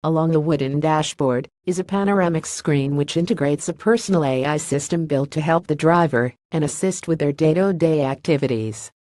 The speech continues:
You're probably wondering where the wing mirrors are. Right, these have been substituted for an internal screen located in the door panel. The door itself has a rear hinge, opening in an unorthodox manner of today's standards. What stands out the most about this wonderfully simple,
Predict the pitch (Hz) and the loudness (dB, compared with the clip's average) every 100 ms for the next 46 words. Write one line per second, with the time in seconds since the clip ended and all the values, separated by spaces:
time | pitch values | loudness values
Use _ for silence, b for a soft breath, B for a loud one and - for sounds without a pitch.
0 | _ _ - 160 156 233 247 233 170 165 | _ _ -4 -4 0 0 0 0 0 2
1 | 180 175 147 135 131 131 147 185 180 170 | 0 0 0 0 -2 -2 0 2 2 2
2 | 156 135 131 139 135 143 185 - 151 151 | 2 0 0 0 2 2 2 2 0 -2
3 | 151 151 156 - 196 196 - 160 160 143 | -4 -2 -2 0 -2 -2 -6 -2 0 0
4 | - 151 139 135 - 208 208 196 - 180 | 0 0 2 -2 -2 0 0 0 -2 0
5 | 185 170 170 165 160 143 135 131 135 139 | 2 2 0 0 0 0 0 -2 -4 0
6 | 160 170 165 156 143 120 113 _ _ _ | 2 2 0 0 0 -2 -8 _ _ _
7 | _ 180 165 165 160 - 180 156 160 160 | _ 0 2 2 2 0 2 2 0 -2
8 | 147 143 165 143 143 139 120 123 123 - | 0 0 0 0 0 -2 -2 -4 -8 -14
9 | _ 175 175 180 165 147 147 151 175 208 | _ 0 0 0 0 0 0 0 0 0
10 | 185 180 180 - 156 160 165 160 143 165 | 0 0 -2 -2 -2 0 0 -2 -2 0
11 | 160 156 151 - 165 139 135 127 117 - | 2 2 -2 -2 -2 0 -2 -4 -8 -14
12 | - _ _ _ - 226 233 - - 165 | -20 _ _ _ -4 -2 -2 -4 -2 0
13 | 156 160 151 160 170 185 185 156 143 131 | 0 0 0 0 2 2 2 0 0 0
14 | 147 - 165 175 151 165 143 143 - 185 | -4 -4 -2 0 0 -2 -2 -2 -2 -2
15 | 165 127 | -2 -4